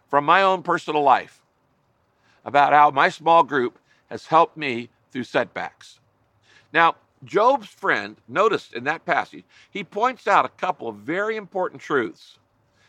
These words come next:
in what he says. First, he points out that pain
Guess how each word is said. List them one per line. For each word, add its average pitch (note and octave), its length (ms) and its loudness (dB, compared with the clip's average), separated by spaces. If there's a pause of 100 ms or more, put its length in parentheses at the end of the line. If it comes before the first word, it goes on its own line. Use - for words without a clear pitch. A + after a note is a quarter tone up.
in A2+ 160 -12
what C3+ 120 0
he B2+ 60 -10
says. - 460 -10 (420)
First, A3+ 300 0
he F#3+ 80 -12
points E3 400 -2
out C#3 260 4 (300)
that C#3+ 200 -4
pain A2+ 580 -8